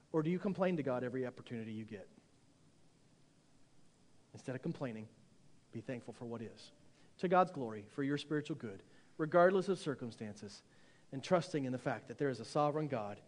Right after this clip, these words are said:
who is orchestrating things to bring others to Him, that we might be used for His glory, and that the church might ever increase.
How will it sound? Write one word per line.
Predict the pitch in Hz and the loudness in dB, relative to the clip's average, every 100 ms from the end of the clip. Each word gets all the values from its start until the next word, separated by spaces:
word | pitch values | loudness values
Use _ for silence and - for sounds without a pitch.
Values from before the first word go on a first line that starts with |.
| - - - - | -20 -20 -20 -6
who | 160 | 0
is | 156 | 2
orchestrating | 175 170 165 165 165 139 123 | 4 4 4 0 0 0 -2
things | 120 113 107 - - - - - - | -4 -8 -8 -12 -16 -20 -20 -20 -8
to | - | -4
bring | 143 135 175 190 185 | -2 2 4 4 4
others | 165 175 165 - | 4 4 2 0
to | 156 | 0
Him, | 165 160 170 156 - - - - | 2 0 -2 -6 -16 -20 -20 -4
that | 147 143 | -4 0
we | 143 214 | 2 4
might | 202 151 131 | 4 2 0
be | 135 | -4
used | 131 131 131 - | 0 0 -2 -4
for | 135 | -2
His | 139 139 | -2 -4
glory, | 131 107 101 104 - - - - - - - - - | -6 -6 -8 -10 -18 -20 -20 -20 -20 -20 -20 -20 -14
and | 123 120 | -8 -8
that | |
the | 117 | -8
church | - 147 120 - - - - | -8 -4 -4 -6 -14 -18 -10
might | 113 113 | -10 -8
ever | 117 113 | -10 -10
increase. | 113 104 95 95 - | -10 -14 -16 -18 -18